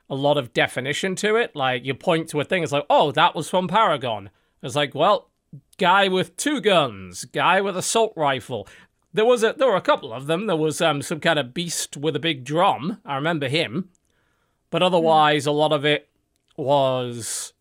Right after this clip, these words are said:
Speaker 1: sort of like, "Oh, it looks like something that was made on the, in the Unreal Engine." Like, yeah, it was. You know, it, it didn't kind of have its own character to it. And it's quite important in
Speaker 2: Hmm.
Speaker 1: things like League of Legends and games like that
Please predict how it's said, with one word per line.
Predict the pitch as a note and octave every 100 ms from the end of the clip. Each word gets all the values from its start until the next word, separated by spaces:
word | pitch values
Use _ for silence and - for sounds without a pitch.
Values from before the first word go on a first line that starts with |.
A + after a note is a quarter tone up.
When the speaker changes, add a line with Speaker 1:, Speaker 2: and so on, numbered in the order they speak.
| _
Speaker 1:
sort | - D#3 C3
of | A2+
like, | C3+ -
"Oh, | G3 F#3 D3
it | B2
looks | D#3+ -
like | F3 D#3+
something | - D#3+ F3+ F3
that | E3+
was | B2
made | C#3+ E3 F3+
on | F3+
the, | - -
in | E3+ E3+
the | G3
Unreal | G3+ F#3+ A3 E3+ C3
Engine." | B2 A#2 D3 F3 F3+ _ _ _ _ _ _
Like, | A2+ G#2 A#2+
yeah, | D3 F#3+ F#3 _ _ _ -
it | B2+
was. | C#3+ D#3+ C#3 C3
You | C#3+
know, | B2+ C3
it, | C3
it | C#3+ C3+
didn't | D3+
kind | D3 C3+
of | B2
have | C3
its | B2+ -
own | C#3 C3 B2 A2+ _ _
character | - E3 D3+ C3 -
to | - G#2+
it. |
And | F#2+
it's | D3
quite | - C#4 F#3
important | - C4+ G3 G2+ G2+ - _ _ -
in | C3+ C3 C3 C3 C3
Speaker 2:
Hmm. |
Speaker 1:
things | - C#3+ C3
like | C3+ C#3+
League | C#3+ C#3
of | A#2+
Legends | B2+ C3 A2+ C3 B2+ A#2
and | B2 A#2
games | B2+ B2 A2+
like | A2+ G2+
that | G#2 A#2+